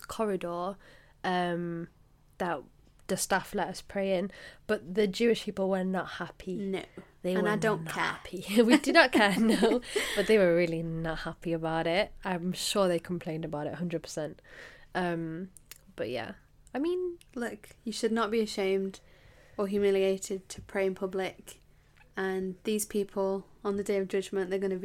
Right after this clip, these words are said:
Speaker 2: be absolutely minute. They're gonna be nothing and no one. And, uh, you know, you've, you've done your duty, you've done your obligation for that day, and,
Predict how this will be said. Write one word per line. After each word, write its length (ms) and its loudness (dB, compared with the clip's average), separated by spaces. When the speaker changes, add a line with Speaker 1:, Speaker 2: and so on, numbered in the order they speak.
Speaker 2:
be 180 -2
absolutely 720 -6
minute. 520 -2
They're 160 -2
gonna 80 0
be 0 -
nothing 260 -8
and 160 -2
no 160 -2
one. 260 -6
And, 300 -4
uh, 240 -4
you 140 0
know, 60 2
you've, 280 -2
you've 120 0
done 160 6
your 140 6
duty, 320 -2
you've 180 2
done 140 2
your 100 0
obligation 560 -4
for 120 -8
that 140 -2
day, 220 -4
and, 160 -6